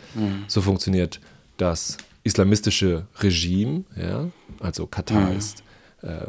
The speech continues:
Speaker 2: auf jeden Fall was, was man islamistisch nennen könnte und, äh, supportet ganz viele islamistische Akteure
Speaker 1: Mhm.
Speaker 2: rund um die Welt, aber auch im, im sogenannten Nahen Osten, Muslimbrüder und so weiter. Naja, große Geschichte.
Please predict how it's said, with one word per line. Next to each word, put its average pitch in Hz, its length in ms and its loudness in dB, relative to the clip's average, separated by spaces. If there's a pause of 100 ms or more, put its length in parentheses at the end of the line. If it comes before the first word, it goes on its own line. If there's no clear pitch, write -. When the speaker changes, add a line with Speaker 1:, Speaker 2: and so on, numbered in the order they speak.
(320)
Speaker 2:
auf - 200 -8
jeden 92 280 2
Fall 80 400 -4
was, 80 220 -6
was 82 140 -6
man 82 120 -4
islamistisch 98 460 -4
nennen 98 240 0
könnte 98 340 -2
und, - 280 -8 (460)
äh, 50 180 -6 (360)
supportet - 1040 0 (380)
ganz 95 240 -4
viele 95 200 -2
islamistische - 580 -4
Akteure 107 680 4 (300)
Speaker 1:
Mhm. 110 420 4 (720)
Speaker 2:
rund 175 160 8
um 147 140 4
die 104 100 6
Welt, 113 220 8
aber 87 160 0
auch 90 160 -4
im, 92 220 -4
im 90 340 -4
sogenannten 92 380 0
Nahen 87 200 -4
Osten, 101 640 -2 (640)
Muslimbrüder 98 720 -2
und 82 100 -8
so 82 80 -10
weiter. 87 280 -2
Naja, 73 180 -10 (100)
große 101 260 0
Geschichte. 127 520 0